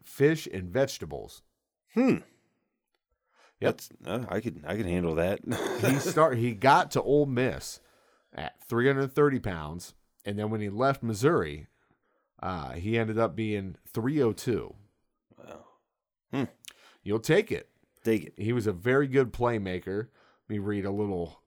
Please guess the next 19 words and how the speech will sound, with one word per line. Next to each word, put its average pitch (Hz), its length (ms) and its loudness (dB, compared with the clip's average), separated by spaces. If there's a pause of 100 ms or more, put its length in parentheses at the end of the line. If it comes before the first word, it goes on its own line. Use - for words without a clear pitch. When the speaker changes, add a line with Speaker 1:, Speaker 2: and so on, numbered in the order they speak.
(120)
Speaker 1:
snippet 101 560 -6
about 82 320 -8
him, 78 200 -14 (280)
snippet - 600 -10
about 73 300 -10
him 76 140 -12
here. 78 520 -10 (360)
He 117 100 -4
was 113 120 0
a 92 80 -4
staple 151 720 2
of 101 120 2
the 95 100 -4
Tigers' 117 500 0
defense 110 640 -6 (380)
as 92 200 -4
a 90 60 -6
team 170 420 -4
captain 127 640 -4